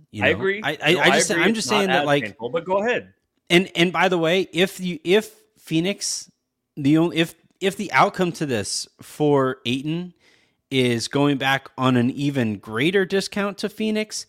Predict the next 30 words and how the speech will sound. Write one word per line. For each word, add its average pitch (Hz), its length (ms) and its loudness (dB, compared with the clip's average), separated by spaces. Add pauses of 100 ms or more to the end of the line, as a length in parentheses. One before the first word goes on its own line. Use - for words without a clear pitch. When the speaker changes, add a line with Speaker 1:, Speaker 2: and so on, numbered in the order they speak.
(440)
Speaker 1:
that's 143 340 2
it. 117 300 0 (800)
Like, 143 360 0
why 156 320 2
would, 214 240 4
he - 180 2
might 247 240 4
go 170 140 4
full 202 260 2
Andrew 208 240 0
Bynum. 226 400 2 (500)
He 254 160 4
could, 302 200 2
could, 247 120 0
like, 196 160 6
he 262 260 -2 (320)
just 233 180 2
show 240 200 8
up 254 140 6
and 233 80 4
start 226 240 0
firing 240 460 4
off 233 180 2
threes 285 540 2 (120)
every 190 200 6
time 185 200 -2
he 165 80 4
touches 151 360 -4
the 156 80 -2
ball. 110 500 -2